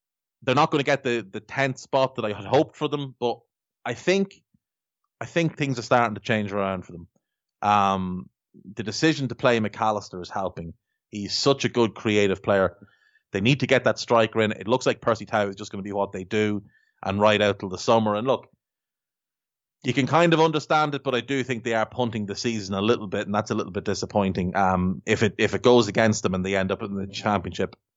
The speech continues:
it'll be because they didn't spend the money. Uh, Fulham nil, Chelsea one. Uh, another less than impressive Chelsea performance, it must be said. Game was fairly even in the first half, and then Anthony Robbins-, Robinson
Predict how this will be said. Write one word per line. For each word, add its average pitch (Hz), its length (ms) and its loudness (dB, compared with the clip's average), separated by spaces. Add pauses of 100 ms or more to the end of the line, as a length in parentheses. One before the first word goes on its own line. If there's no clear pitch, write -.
(280)
it'll 98 200 -8
be 104 120 -4
because 92 260 -4
they 95 60 -2
didn't 85 160 -4
spend 90 200 2
the 85 60 -2
money. 85 200 -4 (760)
Uh, 123 600 6
Fulham 170 420 2
nil, 147 680 0 (840)
Chelsea 139 440 0
one. 127 280 -4 (1500)
Uh, 117 220 0
another 180 320 2
less 175 340 0
than 160 200 -6 (280)
impressive 156 540 0
Chelsea 139 420 2
performance, 123 640 0
it 120 80 -8
must 123 260 -4
be 107 100 -12
said. 113 460 2 (680)
Game 147 200 4
was 139 140 -2
fairly 147 380 2
even 131 340 -2
in 120 80 -4
the 110 80 -2
first 120 340 2
half, 120 540 0
and 110 160 -4
then 110 100 0
Anthony 120 380 0
Robbins-, 113 480 4
Robinson 117 580 -2